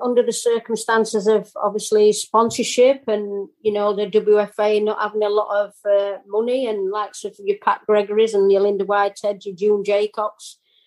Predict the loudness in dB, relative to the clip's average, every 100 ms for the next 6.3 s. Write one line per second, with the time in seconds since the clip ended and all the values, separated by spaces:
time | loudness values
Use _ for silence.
0 | _ 2 4 4 2 4 4 2 2 2
1 | 0 -2 -2 0 2 0 0 -4 -4 -4
2 | -6 -4 -6 -6 -8 -6 0 0 0 _
3 | _ _ _ _ _ -6 -6 -8 -2 2
4 | 2 2 0 0 0 -2 -2 -2 0 0
5 | -4 _ _ 0 2 4 2 2 2 2
6 | -2 -10